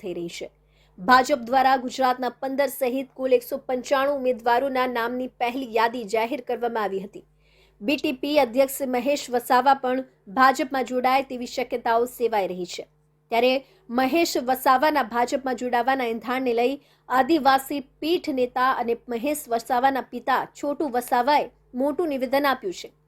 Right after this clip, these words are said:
અને કહ્યું છે કે કોઈ પણ બીજેપીમાં જાય અને અમે તેમનો વિરોધ કરીશું. આ અંગે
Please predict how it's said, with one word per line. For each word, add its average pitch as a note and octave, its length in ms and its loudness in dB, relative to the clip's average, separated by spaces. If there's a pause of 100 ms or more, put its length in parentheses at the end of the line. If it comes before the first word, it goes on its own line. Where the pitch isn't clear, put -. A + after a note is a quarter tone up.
(360)
અને B3 180 -2
કહ્યું D4 300 2
છે E4+ 180 4
કે E4+ 160 2
કોઈ D#4+ 260 4
પણ E4 280 0
બીજેપીમાં C#4+ 640 -2
જાય C4+ 280 4
અને C4+ 160 -2 (540)
અમે C#4+ 260 2 (240)
તેમનો C4+ 360 -2
વિરોધ C4+ 320 0
કરીશું. B3+ 360 -4 (580)
આ C4 140 4
અંગે D4+ 160 2